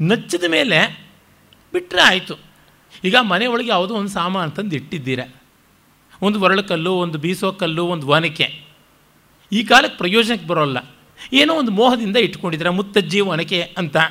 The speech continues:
ಅಥವಾ ಮುತ್ತಾತನ ಕುಟ್ಟಾಣಿ ಅಂತ ಎಲೆಡಿಕೆ ಕುಟ್ತಕ್ಕಂಥದ್ದು ಇಟ್ಟಿದ್ದೀರಾ, ಮರೆತು ಬಿಟ್ಟಿದ್ದೀರಾ. ಆದರೆ ಇದೆ, ಆ ತರಹ ನಂಬಿಕೆಗಳದ್ರ ಮೇಲೆ ಇದ್ದಲ್ಲಿ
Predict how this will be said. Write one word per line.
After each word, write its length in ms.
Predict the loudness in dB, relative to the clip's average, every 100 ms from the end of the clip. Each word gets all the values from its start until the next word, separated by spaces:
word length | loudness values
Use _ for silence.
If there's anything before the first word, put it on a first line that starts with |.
| -4 -18 -20 _ _ _ _ _ _ _ _ _ _ _ -12
ಅಥವಾ 180 | 0 0
ಮುತ್ತಾತನ 600 | 2 2 4 4 2 0
ಕುಟ್ಟಾಣಿ 560 | -2 -4 2 4 4 0
ಅಂತ 140 | -2
ಎಲೆಡಿಕೆ 440 | 0 0 0 -2
ಕುಟ್ತಕ್ಕಂಥದ್ದು 880 | -6 -8 -6 -6 -4 -4 -4 -4 -6 -8 -20 -20 _ _ _ -8
ಇಟ್ಟಿದ್ದೀರಾ, 580 | -6 -2 0 2 0 -4 -18 _ _ 2
ಮರೆತು 280 | 4 4 0
ಬಿಟ್ಟಿದ್ದೀರಾ. 460 | -6 -6 -4 -4
ಆದರೆ 180 | -4 -2
ಇದೆ, 420 | 0 2 2 0 -20 _ _ _ -2
ಆ 140 | 0
ತರಹ 200 | 0 0 0 0 -6
ನಂಬಿಕೆಗಳದ್ರ 720 | -4 -4 -4 -6 -4 -4 -4
ಮೇಲೆ 220 | -4 -4
ಇದ್ದಲ್ಲಿ 480 | -6 -4 -2 -2 -6